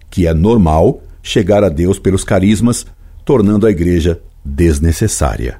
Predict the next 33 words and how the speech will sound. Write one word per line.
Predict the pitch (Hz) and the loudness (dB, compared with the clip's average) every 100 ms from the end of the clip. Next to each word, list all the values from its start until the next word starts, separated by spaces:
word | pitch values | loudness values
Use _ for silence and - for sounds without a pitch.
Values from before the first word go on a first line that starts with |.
| - | -4
O | 98 | 0
autor | 104 139 139 | 2 2 0
apresenta | 123 104 87 98 82 | 2 0 2 0 2
ainda | 98 120 87 | 2 2 2
o | 78 | 0
dom | 78 110 | 0 0
de | 95 | 0
línguas | 82 110 107 90 | 0 0 2 0
como | - 110 | 0 2
uma | 104 85 | 2 0
forma | 110 113 107 | 0 2 2
de | 92 | 2
oração | 110 95 - - 143 147 - - - - | 0 0 -2 -2 0 -2 -6 -20 -20 -8
que | 113 | 0
não | 98 101 135 | 2 4 2
se | - 110 | -2 -2
fundamenta | 123 110 80 92 113 110 | 0 2 2 2 2 0
em | |
conceitos, | 101 110 92 98 85 78 - - - - - | 0 -2 -2 -2 -2 -4 -12 -12 -18 -20 -6
em | 82 | -4
verdades. | 78 82 71 80 73 65 - - - | 0 -2 0 0 0 -4 -12 -14 -6
Diz | 95 139 98 | 0 0 2
ele | 123 131 | 2 0
textualmente: | - 113 - 110 85 69 58 - - - - | 0 0 0 0 2 -2 -4 -12 -18 -20 -10
"É | - | -2
uma | 107 113 | 2 4
oração | 117 110 - 127 139 | 4 2 0 0 0
que | 131 117 | 2 2
não | 101 127 127 | 2 2 0
se | 123 | 0
baseia | 101 87 69 101 117 | 0 -2 0 0 2
em | 110 | 2
conceitos." | 101 101 82 - 62 - 62 - | 2 0 -2 -4 -6 -8 -14 -16